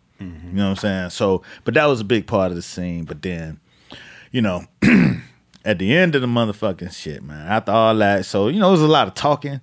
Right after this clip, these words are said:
Speaker 2: I felt like, you know what I'm saying, they brought a lot of stuff home, but this particular episode was,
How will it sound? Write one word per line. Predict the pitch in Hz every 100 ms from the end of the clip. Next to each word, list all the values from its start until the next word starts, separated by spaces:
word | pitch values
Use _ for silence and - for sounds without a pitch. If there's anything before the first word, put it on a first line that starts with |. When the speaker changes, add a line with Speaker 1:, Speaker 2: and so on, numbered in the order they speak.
| _ _ _ - -
Speaker 2:
I | -
felt | - 147
like, | 123 110 107 - _ _ _ _
you | 143
know | 135
what | 123 131
I'm | 123 120 113 107
saying, | 92 _ _ _
they | 156
brought | 151 156 151
a | 131
lot | 135
of | 120
stuff | - 113 90
home, | 107 117 123 123 120 120 120 - _
but | - 107 101 92 -
this | 117 117
particular | - - 123 104 92
episode | 101 95 - 101 95 85 78
was, | 85 85 -